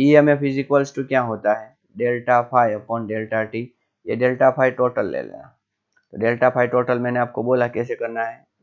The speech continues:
ये दोनों को, ठीक है। तो फिर ये, ये delta phi आपको और delta t equal to one ले लेना, तो आपको क्या मिलेगा, एप्सिलॉन, और I is equals to क्या होगा, epsilon upon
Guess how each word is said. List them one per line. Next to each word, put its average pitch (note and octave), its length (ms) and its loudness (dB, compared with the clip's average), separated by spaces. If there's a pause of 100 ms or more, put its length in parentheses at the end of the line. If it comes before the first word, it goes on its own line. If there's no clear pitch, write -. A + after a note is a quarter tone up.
(120)
ये G#2 120 -10
दोनों A2 280 -8
को, A2 160 -10 (1040)
ठीक C#3+ 140 -4
है। G#2 160 -8 (400)
तो C#3 120 4 (100)
फिर C#3+ 160 2
ये, D3 640 6
ये C#3+ 200 4
delta C#3 360 4
phi C#3 140 4
आपको C3+ 360 4
और B2+ 460 2
delta C#3 280 0
t C#3+ 160 -2
equal C#3 280 -4
to A#2+ 100 -10
one C3 180 -2
ले C3 120 -2
लेना, C3 240 -4 (400)
तो - 40 -2
आपको A2+ 260 0
क्या A#2+ 160 0
मिलेगा, A2+ 400 -4 (260)
एप्सिलॉन, A2 500 -8 (320)
और G#2+ 320 -6
I B2 120 8
is G2 460 -10
equals G#2+ 360 -8
to G2 120 -12
क्या A2 140 -6
होगा, G#2+ 360 -6
epsilon A2 480 -10
upon A2+ 340 -14